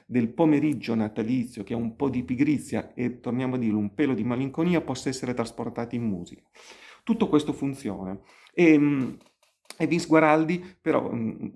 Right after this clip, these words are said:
giusto, come giusto che sia, fa un sacco di soldi con, con queste, con queste colonne sonore. Ed essendo però un personaggio straordinario, decide quasi di uscire dal circuito enorme del jazz. Anzi,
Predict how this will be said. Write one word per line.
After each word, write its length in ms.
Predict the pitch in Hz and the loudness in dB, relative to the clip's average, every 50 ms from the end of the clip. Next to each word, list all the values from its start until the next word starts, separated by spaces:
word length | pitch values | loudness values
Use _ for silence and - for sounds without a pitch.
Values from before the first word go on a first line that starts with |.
| - - | -14 -14
giusto, 340 | - 127 - 127 113 - - | -14 -8 -6 -6 -6 -6 -8
come 240 | - - 107 113 113 | -8 -6 -4 -4 -2
giusto 320 | 113 160 190 185 - 117 | 0 0 -2 -2 -4 -8
che 140 | 113 - 104 | -10 -10 -10
sia, 240 | - - 127 123 131 | -10 -6 -4 -4 -2
fa 80 | - 127 | -2 -4
un 100 | 135 131 | -4 -2
sacco 320 | - - 196 - - 208 | -2 -2 -4 -2 -2 -2
di 80 | 190 190 | -2 -2
soldi 560 | - - 190 147 113 104 101 92 107 95 - - - _ | 0 0 2 2 2 0 -2 -4 -6 -8 -8 -12 -20 _
con, 400 | - - 120 117 110 107 104 104 | -8 -4 -2 0 0 0 0 -2
con 180 | - - 104 98 | -4 -4 -6 -6
queste, 540 | - 117 110 - - 110 104 104 101 98 95 | -6 -8 -8 -8 -8 -8 -6 -6 -6 -8 -8
con 140 | - 117 110 | -10 -10 -10
queste 220 | - 110 - 117 | -10 -12 -12 -10
colonne 320 | 110 - 107 107 107 104 | -10 -8 -6 -4 -4 -6
sonore. 480 | 104 - - 107 101 98 98 92 98 - - - - - - - _ | -6 -8 -8 -8 -6 -4 -4 -6 -8 -10 -14 -20 -20 -20 -20 -10 _
Ed 160 | - 139 135 | 2 2 4
essendo 420 | 147 143 - 233 233 233 165 135 | 2 2 2 2 4 4 4 2
però 380 | - - 123 120 110 107 104 - | 2 0 0 2 2 2 0 -2
un 120 | - 113 110 | -4 -6 -6
personaggio 640 | - 110 110 - 117 113 117 113 107 104 110 98 - | -6 -6 -8 -6 -6 -4 -4 -4 -4 -4 -6 -6 -8
straordinario, 920 | - - - 123 117 113 110 107 120 113 110 98 95 95 107 117 127 127 - - - _ | -10 -12 -8 -8 -6 -6 -4 -4 -2 -2 -2 -2 -4 -4 -4 -4 -6 -6 -8 -14 -20 _
decide 480 | - 208 196 - - 220 196 160 - - | -2 0 0 2 2 2 2 2 0 -2
quasi 360 | - 226 226 214 190 190 156 | 0 0 2 2 2 0 -2
di 120 | 131 135 | -2 -2
uscire 340 | 131 120 - - 156 143 123 | -2 -2 -2 0 2 2 4
dal 160 | 110 113 107 | 4 2 -2
circuito 880 | 104 - 120 107 - - - 107 110 107 98 - 104 101 101 95 - - - _ _ | -2 -4 -8 -8 -8 -10 -8 -6 -6 -6 -6 -6 -6 -6 -6 -6 -8 -10 -14 _ _
enorme 420 | - 127 120 120 113 113 110 107 | -2 -2 0 0 0 0 0 -2
del 200 | 101 110 107 104 | -2 -2 -4 -4
jazz. 360 | 98 - 107 104 98 98 - - - | -4 -4 -4 -4 -4 -4 -8 -10 -6
Anzi, 540 | - 160 135 113 107 101 98 - - 113 | -2 0 0 0 0 -2 -4 -8 -10 -12